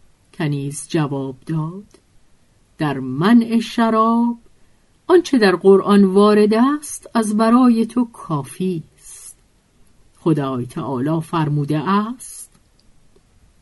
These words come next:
'تو را از شراب و قمار می‌پرسند، بگو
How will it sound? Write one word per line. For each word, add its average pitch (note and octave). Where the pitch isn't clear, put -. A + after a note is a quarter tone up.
'تو D#4
را C4
از F#3+
شراب G#3
و A3
قمار G3+
می‌پرسند، C#3+
بگو F#3+